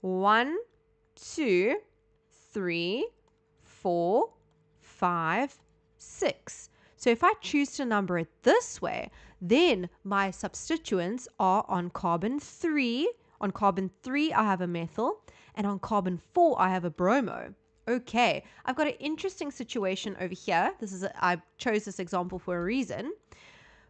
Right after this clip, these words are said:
Because, why is it interesting? Because no matter which way I number it, overall, the branches give me seven. So which numbering is correct?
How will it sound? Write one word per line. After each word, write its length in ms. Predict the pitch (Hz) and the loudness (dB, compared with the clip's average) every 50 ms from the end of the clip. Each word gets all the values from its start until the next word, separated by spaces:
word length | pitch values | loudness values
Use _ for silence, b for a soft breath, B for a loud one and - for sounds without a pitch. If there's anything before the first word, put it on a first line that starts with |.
| b b | b b
Because, 580 | 320 302 311 - - 415 302 202 175 175 - 190 | 2 2 4 4 4 6 6 6 6 4 0 0
why 280 | 185 208 196 214 240 | 4 6 8 8 6
is 80 | 302 320 | 6 2
it 100 | 311 - | -2 -2
interesting? 500 | 233 233 214 - 247 - - 277 330 392 - | -4 -4 -4 -4 -6 -4 -4 -2 -2 -2 -4
Because 360 | 247 - - 247 226 220 233 | -6 -4 0 0 0 0 0
no 100 | 226 220 | -2 -2
matter 360 | 196 180 196 226 - 330 285 | -2 -2 -2 -2 -2 -4 -4
which 320 | 196 170 214 220 - - | -2 -2 -4 -4 -6 -6
way 260 | 180 170 180 180 185 - - | -2 0 0 0 0 0 -2
I 80 | 185 | -4
number 420 | 180 175 170 160 175 190 180 175 - | -4 -4 -2 -4 -2 -2 -4 -4 -6
it, 220 | - - - - - _ _ _ | -8 -10 -12 -14 -20 _ _ _
overall, 1040 | 240 269 294 311 277 285 240 - - _ - 302 339 320 247 170 107 92 98 175 - b b b b b b | 2 4 4 4 4 4 2 0 0 _ 0 4 4 6 6 4 2 0 -6 -8 -10 b b b b b b
the 100 | b 233 | b -4
branches 600 | 180 - 185 180 175 180 185 196 - - 196 - | 0 2 2 4 4 4 2 0 -2 -6 -8 -4
give 180 | - 196 175 165 | -2 -2 -2 -2
me 140 | 180 175 170 | -2 -4 -4
seven. 560 | 165 - - 180 156 - - - - - 214 - _ _ b b b b | -4 -4 -4 -2 -2 -2 -4 -8 -12 -14 -16 -18 _ _ b b b b
So 160 | b - 330 | b -2 0
which 360 | 247 190 277 403 - - - | 2 2 2 2 2 0 -4
numbering 500 | 220 185 180 175 180 175 185 180 185 185 | -2 0 0 2 2 2 0 0 -2 -2
is 240 | - - 175 170 - | -6 -8 -12 -12 -10
correct? 720 | - - 180 190 247 233 - - - - - - - - | -6 -2 2 4 4 4 2 -2 -8 -18 -20 -20 -20 -20